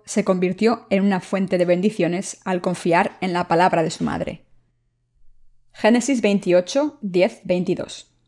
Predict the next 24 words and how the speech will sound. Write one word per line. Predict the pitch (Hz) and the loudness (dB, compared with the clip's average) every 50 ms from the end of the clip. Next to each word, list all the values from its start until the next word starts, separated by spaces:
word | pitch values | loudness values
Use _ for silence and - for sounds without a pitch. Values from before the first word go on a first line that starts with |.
| _ _ _ _ _ _ _ _ _ _ _ _ _ _ _ _ _ _ _ _ _ _ | _ _ _ _ _ _ _ _ _ _ _ _ _ _ _ _ _ _ _ _ _ _
Salió, | - - 226 214 240 277 302 | -2 2 2 4 6 4 4
pues, | - - 202 208 208 - | 4 4 2 2 2 0
Jacob | - 190 185 - - 220 240 240 - - | -4 -6 -6 0 0 0 0 0 -2 -6
de | 185 180 190 190 | -2 2 2 4
Beerseba | 190 185 185 180 165 - - 214 202 175 165 170 - - _ _ _ _ _ | 6 6 6 4 2 0 0 2 2 2 0 -2 -4 -10 _ _ _ _ _
y | 196 190 | -4 -2
fue | - - 214 208 | 0 2 2 4
a | 185 | 4
Harán, | 170 160 160 151 65 - - - _ _ _ _ _ _ _ _ _ | 4 2 2 -2 -2 -6 -10 -14 _ _ _ _ _ _ _ _ _
y | - 208 190 | -2 0 2
llegó | 196 190 233 247 | 2 4 4 4
a | 240 | 4
cierto | 233 - - 220 214 214 - 220 | 2 0 0 0 0 2 2 4
lugar | 214 190 - - 160 - - - - _ | 4 4 2 0 -2 -2 -4 -8 -12 _
y | - 202 | -4 -2
durmió | 180 175 175 196 208 208 | 0 0 2 2 0 0
allí, | 190 180 160 160 - - - _ _ _ _ _ | 0 -2 -2 -4 -6 -6 -10 _ _ _ _ _
porque | 196 190 185 - 185 175 | -2 -2 0 0 0 2
ya | 196 214 220 | 4 4 4
el | 220 | 4
sol | 214 - - 226 220 220 | 2 0 0 0 0 0
se | - 202 | 0 -2
había | 170 165 175 170 165 | 0 2 2 0 0
puesto. | - 165 156 - - - - - - | 0 -4 -6 -6 -8 -10 -12 -12 -14